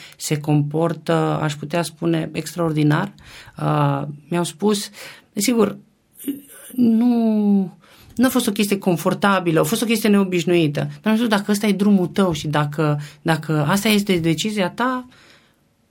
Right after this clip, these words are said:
bă, asta e, uh,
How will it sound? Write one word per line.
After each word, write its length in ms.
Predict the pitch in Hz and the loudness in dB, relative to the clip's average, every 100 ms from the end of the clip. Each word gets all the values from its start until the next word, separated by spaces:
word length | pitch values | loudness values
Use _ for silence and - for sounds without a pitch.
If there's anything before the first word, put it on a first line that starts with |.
| _ _ _ | _ _ _
bă, 300 | 202 208 214 214 _ _ - - _ _ _ _ | -4 -4 -6 -14 _ _ -20 -20 _ _ _ _
asta 280 | 208 202 220 | -4 -2 -2
e, 300 | 220 190 147 143 - | 0 0 0 -4 -8
uh, 80 | 156 | -8